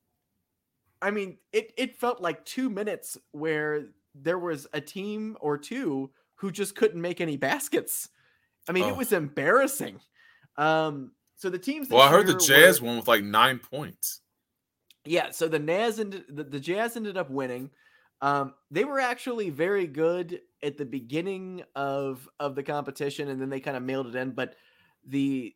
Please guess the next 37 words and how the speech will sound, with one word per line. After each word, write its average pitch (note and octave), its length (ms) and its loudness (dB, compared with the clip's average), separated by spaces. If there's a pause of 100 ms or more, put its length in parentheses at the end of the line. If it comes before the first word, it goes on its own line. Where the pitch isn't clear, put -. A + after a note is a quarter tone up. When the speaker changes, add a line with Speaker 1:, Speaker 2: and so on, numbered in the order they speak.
(100)
Speaker 1:
the B2+ 100 -8
shooting B3 520 -4
portion C#3+ 420 -2
at B2 120 -8
the B2+ 160 -6
end C#3+ 200 -4
is B2+ 140 -4
what C3 200 -4
really D3 240 -2
killed D#3 260 -4
everybody. A#2 260 -4
So C#3+ 140 -4
there C#3 120 -2
was C3+ 120 -4
two B3+ 200 -4
other G#3+ 160 2
teams. C3+ 280 -6
There B2 120 -4
was B2 140 -10
Team A#3 340 -4
Giannis, C3 640 -2
which D3 300 -2
Giannis G3+ 480 0
was E3 140 -4
not F#3 200 -2
playing A#2+ 400 -2
in G2 120 -14
this. - 360 -14 (320)
So, A#2 200 4
Speaker 2:
No. C#3+ 320 4 (200)
Speaker 1:
and D#3 120 0
I'm F3+ 120 0
not, G#3+ 180 2
and E3+ 160 0
I'm F3+ 140 -2
not B3 200 -4
trying G3+ 640 -10